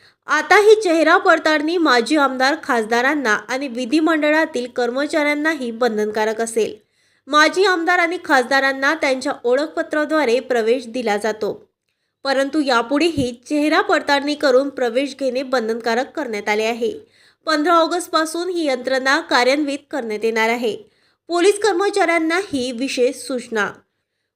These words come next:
कोणत्याही विभागातून दूरध्वनी आला तरी कोणाही अभ्यंगतांना थेट प्रवेश देऊ नये, अशा सूचना पोलिसांना देण्यात आल्या आहे.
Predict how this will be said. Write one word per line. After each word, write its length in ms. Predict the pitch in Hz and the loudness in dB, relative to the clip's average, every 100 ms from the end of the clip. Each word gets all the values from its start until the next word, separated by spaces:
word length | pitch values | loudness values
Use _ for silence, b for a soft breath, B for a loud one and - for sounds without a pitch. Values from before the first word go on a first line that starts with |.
| - | -8
कोणत्याही 480 | 349 339 339 466 480 | -4 0 4 6 8
विभागातून 680 | 440 427 427 403 403 427 370 | 8 6 4 2 2 2 2
दूरध्वनी 460 | 302 311 320 370 359 | 2 0 2 4 2
आला 380 | - 339 254 269 | 2 2 2 2
तरी 160 | 285 302 - | 2 0 -4
कोणाही 580 | 285 285 349 392 285 269 - | -6 -2 0 0 -4 -6 -6
अभ्यंगतांना 840 | 247 226 269 269 269 339 392 247 254 - | -4 -2 -2 -2 0 0 2 0 0 0
थेट 240 | 269 247 - | 0 0 -2
प्रवेश 360 | 285 254 233 220 | -4 2 2 4
देऊ 260 | 226 233 | 4 6
नये, 280 | 220 226 214 - _ _ _ _ - | 4 -2 -4 -10 _ _ _ _ -10
अशा 300 | 247 240 247 | -4 -2 -2
सूचना 480 | 254 320 330 269 247 | -2 -2 0 2 2
पोलिसांना 680 | 285 277 339 339 294 285 320 | 2 2 2 2 0 0 0
देण्यात 380 | 269 220 220 | 0 0 0
आल्या 180 | 214 220 | 0 0
आहे. 240 | 240 240 | 0 0